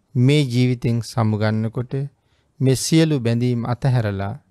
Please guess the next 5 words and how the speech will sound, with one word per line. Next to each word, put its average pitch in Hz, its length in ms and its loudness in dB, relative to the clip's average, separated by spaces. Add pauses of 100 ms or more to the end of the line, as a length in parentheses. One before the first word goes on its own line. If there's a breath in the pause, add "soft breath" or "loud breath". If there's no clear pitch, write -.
(3000)
කරගත්ත 147 500 2
කුසල 135 380 0
ධර්මයන් 117 600 0
ආවර්ජනය 110 680 0
කරගෙන, 113 460 -6